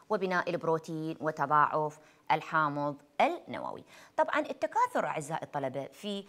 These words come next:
آه، الرواشح أو الفيروسات هو، آه، يحدث، آه، بدورتين. آه، هنالك نوع خاص من الرواشح وهو،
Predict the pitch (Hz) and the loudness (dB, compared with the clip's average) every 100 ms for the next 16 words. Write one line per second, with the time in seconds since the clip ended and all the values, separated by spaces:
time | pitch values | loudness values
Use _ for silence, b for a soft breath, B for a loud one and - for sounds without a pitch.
0 | B B - 156 - - 175 165 151 156 | B B -4 -2 2 2 2 0 -2 -8
1 | - 160 160 135 143 135 139 226 294 - | -6 -2 -2 -2 -4 -4 2 6 4 2
2 | B B - 240 233 226 - - 180 175 | B B -6 0 0 0 -4 -2 -2 -2
3 | 165 165 196 - 165 180 - - 151 147 | -2 -4 -6 -6 -8 -8 -10 -8 -8 -6
4 | 165 185 185 151 151 131 - 117 - B | -8 -8 -8 -6 -6 -8 -12 -12 -14 B
5 | B - 160 185 330 359 220 240 - 214 | B -2 -2 -2 -4 -4 -6 -6 -4 -4
6 | 208 - 180 170 151 143 226 226 185 175 | -4 -4 -8 -4 -4 2 0 0 -6 -6
7 | 180 165 165 | -4 -2 -2